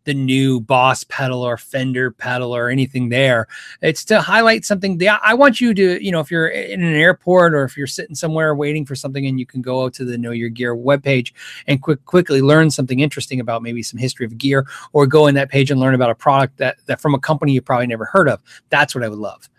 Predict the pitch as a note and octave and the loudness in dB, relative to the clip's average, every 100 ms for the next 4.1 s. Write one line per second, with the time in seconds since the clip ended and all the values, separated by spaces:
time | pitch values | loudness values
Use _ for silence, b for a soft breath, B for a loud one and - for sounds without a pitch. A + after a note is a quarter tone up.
0 | B B B B2+ B2 A#2 A2+ - B2 - | B B B -4 -2 -2 -4 -2 -2 -4
1 | _ _ _ _ _ _ _ _ _ _ | _ _ _ _ _ _ _ _ _ _
2 | _ - - C3+ B2 A2+ A#2+ D3+ C3 - | _ -14 -2 2 2 0 0 0 0 -4
3 | D3+ A#2 A#2+ G#2+ - C#3+ B2 A#2+ - F2+ | -2 -2 -4 -12 -10 -6 -6 -6 -10 -12